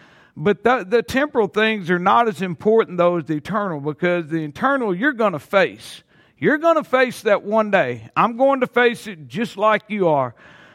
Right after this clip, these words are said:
Uh, j-, Sister Inez, she never thought in, in her wildest imagination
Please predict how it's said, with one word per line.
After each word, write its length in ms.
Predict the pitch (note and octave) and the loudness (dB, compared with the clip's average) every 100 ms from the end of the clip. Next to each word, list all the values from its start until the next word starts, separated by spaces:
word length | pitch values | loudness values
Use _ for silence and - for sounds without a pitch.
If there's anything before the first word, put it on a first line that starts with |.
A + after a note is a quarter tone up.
| - | -2
Uh, 360 | E3 F3 D#3+ | 2 2 2
j-, 280 | D#3+ A3 - | -2 -4 -4
Sister 480 | - A#3 A#3 - A3+ | -4 -2 -2 0 2
Inez, 500 | A#3 A#3 B3 A#3 E3 | 4 4 2 0 0
she 180 | - A#3+ | -4 -4
never 340 | A#3 G#3 G#3 | 0 0 0
thought 480 | G3 G#3+ A3 A3 - | -2 2 2 2 -2
in, 540 | E3+ D#3+ - - C3 D3+ | -10 -10 -14 -16 -12 -6
in 20 | |
her 220 | D3 G#3 | 0 0
wildest 640 | F3+ F#3 A3+ A#3 A3 - | 2 2 2 2 0 -6
imagination 920 | A3 A#3+ B3 G#3+ A3 C4 C#4 - D3+ | -2 2 2 0 -2 0 0 -4 -10